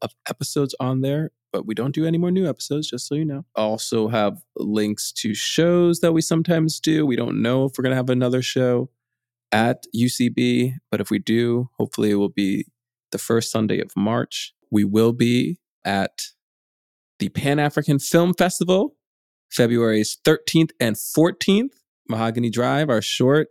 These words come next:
that we wrote, that Gerard directed. Please check that out, that we star in. So check that out. And if you re-, if you rate and review us, leave us five stars on iTunes. We'll read your review on the air. This is from Austin Roy.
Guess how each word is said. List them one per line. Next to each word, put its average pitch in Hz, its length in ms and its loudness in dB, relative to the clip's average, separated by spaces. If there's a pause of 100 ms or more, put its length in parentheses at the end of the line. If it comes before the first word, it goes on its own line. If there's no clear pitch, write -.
that 110 160 4
we 107 120 2
wrote, 147 440 4 (320)
that 107 160 2
Gerard 107 320 4
directed. 147 800 0 (200)
Please 110 460 0
check - 280 -2 (120)
that - 140 -2 (120)
out, 147 420 0 (220)
that 104 100 -2
we 104 100 0
star 151 440 2
in. 147 360 2 (480)
So - 160 -4
check - 340 -4 (100)
that 127 260 -2 (200)
out. - 360 -8 (200)
And 110 100 2
if 107 120 0
you 107 80 2
re-, 127 380 2
if 120 120 -2
you 110 180 2
rate 123 220 4
and 131 80 4
review 120 320 4
us, 156 240 0 (300)
leave 110 120 6
us - 240 0
five 156 300 2
stars 123 380 2
on 104 100 0
iTunes. 131 460 0
We'll 107 80 0
read 107 180 2
your 107 80 2
review 104 240 0
on 101 100 0
the 98 120 -2
air. 127 180 4
This 117 180 0
is 107 300 -2
from 98 340 0 (360)
Austin 139 680 2
Roy. 127 560 4